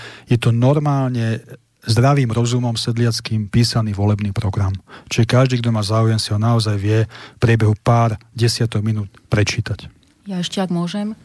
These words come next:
Speaker 2: o, dostávame na tento náš volebný program veľmi dobré ohlasy. O, naozaj aj dnes mi písala, o, jedna kamarátka, ktorá síce podotkla, že ešte za ňou je tam chýbajú nejaké body.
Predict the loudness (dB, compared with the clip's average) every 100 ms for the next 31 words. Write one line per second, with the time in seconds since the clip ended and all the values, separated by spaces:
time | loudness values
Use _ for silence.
0 | -20 -20 -20 _ -6 -4 -4 -4 -4 -2
1 | 0 0 0 -2 -2 -2 -2 -2 -2 -2
2 | -2 -4 -4 -2 -2 -4 -6 -4 0 0
3 | 0 -2 -2 -2 -2 -2 -4 -2 -2 -4
4 | -6 -10 -4 -2 0 -2 -2 -2 -2 -2
5 | -2 -4 -4 -2 0 -2 -6 -20 -20 -20
6 | -6 -4 -2 0 0 -2 -2 0 0 -2
7 | -4 -2 -2 -2 -10 -20 -20 -6 -2 0
8 | 0 -2 0 0 -2 0 0 2 2 0
9 | 0 -2 -4 -2 -2 -2 -2 0 2 2
10 | 0 0 0 -2 0 0 2 2 2 0
11 | 0 -2 -2 0 0 -4